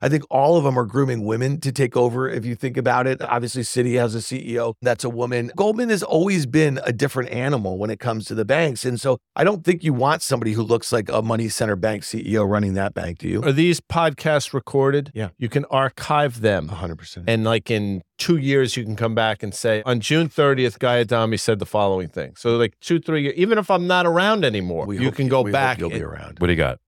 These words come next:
Speaker 2: The first woman C E O of Goldman Sachs, I'm gonna say her name and just want you, again, archive it. Erica Leslie. Remember that name. Now, it doesn't mean anything
Speaker 1: Two
Speaker 2: to
Speaker 1: first
Speaker 2: anybody.
Speaker 1: names.
Speaker 2: Exactly. Two first names. And I say that because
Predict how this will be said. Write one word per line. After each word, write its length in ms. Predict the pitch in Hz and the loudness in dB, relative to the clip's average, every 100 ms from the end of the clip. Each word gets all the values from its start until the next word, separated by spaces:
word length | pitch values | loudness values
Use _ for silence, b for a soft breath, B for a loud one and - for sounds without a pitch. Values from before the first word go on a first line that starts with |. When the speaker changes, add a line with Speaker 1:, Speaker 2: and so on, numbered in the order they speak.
| _ | _
Speaker 2:
The 80 | - | -8
first 600 | - - 160 175 - - - - | -6 2 2 2 -4 -8 -12 -2
woman 400 | 120 139 139 120 | 2 4 2 0
C 420 | - 139 123 127 | 0 0 2 4
E 40 | |
O 80 | 110 | 4
of 120 | 101 | 2
Goldman 340 | 92 110 110 104 | 2 2 4 0
Sachs, 640 | - 104 87 - - - _ | 0 0 0 -2 -8 -8 _
I'm 140 | 101 101 | -2 0
gonna 200 | 98 90 _ | 2 0 _
say 260 | - 123 120 | -2 2 2
her 100 | 127 | 2
name 320 | 117 92 92 | 2 2 0
and 80 | 90 | -2
just 160 | 95 104 | -6 -2
want 260 | 101 90 | -2 -2
you, 40 | - | -8
again, 300 | 120 101 107 | -8 -2 -2
archive 540 | 92 113 110 - 87 82 | 0 -2 -2 0 0 0
it. 80 | - _ - | -6 _ -2
Erica 340 | 123 131 - | 0 0 2
Leslie. 480 | 120 110 104 - 71 - | 2 4 2 -2 -12 -6
Remember 380 | 107 120 120 | -2 0 0
that 180 | 113 110 | 2 0
name. 300 | 101 98 78 - | 0 0 -2 -2
Now, 120 | 147 | -2
it 80 | 139 | 0
doesn't 240 | 170 143 | -2 -2
mean 160 | 165 165 | -2 0
anything 260 | 190 226 | 0 0
Speaker 1:
Two 40 | 185 | 0
Speaker 2:
to 80 | 208 | 2
Speaker 1:
first 200 | 202 151 | 2 2
Speaker 2:
anybody. 140 | 139 | 0
Speaker 1:
names. 280 | 117 87 - _ _ _ _ _ | -2 -8 -18 _ _ _ _ _
Speaker 2:
Exactly. 560 | 113 113 123 110 - 104 | -6 0 0 -2 -8 -10
Two 160 | - 123 | -4 -2
first 340 | 123 110 - | 2 0 2
names. 440 | 127 95 62 - - _ _ _ - | 0 0 -4 -14 -18 _ _ _ -6
And 120 | 117 | -4
I 60 | 120 | -2
say 220 | - 165 | 0 2
that 160 | 143 | 2
because 440 | 120 110 127 113 | -2 -4 0 -2